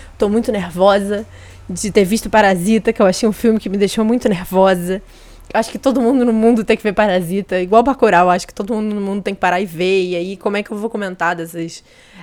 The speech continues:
é, referências culturais mesmo, assim?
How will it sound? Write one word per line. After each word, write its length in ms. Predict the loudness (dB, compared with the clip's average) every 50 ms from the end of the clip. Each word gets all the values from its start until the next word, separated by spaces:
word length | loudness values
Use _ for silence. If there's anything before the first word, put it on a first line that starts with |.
| -8 -4
é, 500 | -2 0 0 0 -2 -4 -8 -12 -16 -18 -20 -20 -20 _ _ _ _ _ _ _ -20 -20 _
referências 640 | _ -10 -6 -4 0 4 4 4 4 2 0 -4 -6
culturais 460 | -8 -8 -4 -2 0 2 2 0 0 -4
mesmo, 320 | -6 -6 -6 -6 -6 -8
assim? 260 | -10 -14 -16 -18 -18